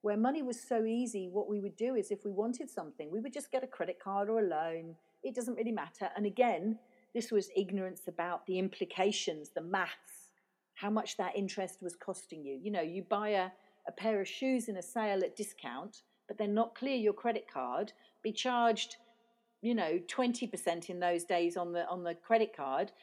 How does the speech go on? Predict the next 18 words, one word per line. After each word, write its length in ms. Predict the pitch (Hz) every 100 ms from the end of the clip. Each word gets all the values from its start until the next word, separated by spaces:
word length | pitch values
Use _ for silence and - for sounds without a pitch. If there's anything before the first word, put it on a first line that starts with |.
| - -
let 120 | 254
it 80 | 214
roll 300 | 233 262 262
for 120 | 220
so 260 | - 214 208
long 280 | 233 202 190
that 120 | 214
actually 320 | 220 - 233
the 80 | 214
shoes 360 | - 262 240
cost 360 | 226 233 220 -
you 80 | 208
more 260 | 226 247
than 100 | 214
they 120 | 208 214
would 160 | 254
have 120 | 214
done 360 | - 127 143 226